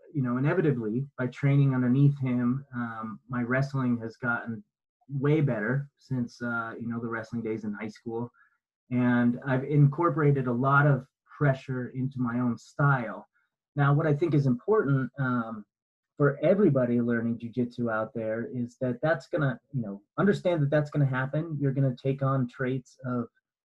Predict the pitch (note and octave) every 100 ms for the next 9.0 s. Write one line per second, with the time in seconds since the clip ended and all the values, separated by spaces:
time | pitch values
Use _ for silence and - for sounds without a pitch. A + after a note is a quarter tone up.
0 | _ _ B2 B2+ B2 A#2+ A#2+ - A#2+ -
1 | D#3+ F3+ - _ _ _ _ _ D3+ D3+
2 | C#3 - - _ C#3+ E3 D3 D#3 D3+ D3
3 | - D3+ C#3+ D3 C#3 - F3+ E3 D3 C#3+
4 | C#3 - D3 C#3+ C#3+ C#3 C3+ B2+ B2+ A#2+
5 | - C#3+ C3 C3+ C#3 C#3 - B2 C3 A#2+
6 | - C#3+ C3 A#2+ - - - B2+ C3 C3+
7 | B2+ A#2+ A#2+ B2 A#2 - C3+ C3 C3+ C3
8 | A#2 A2 - - A#2+ A2+ G#2+ G#2 G2+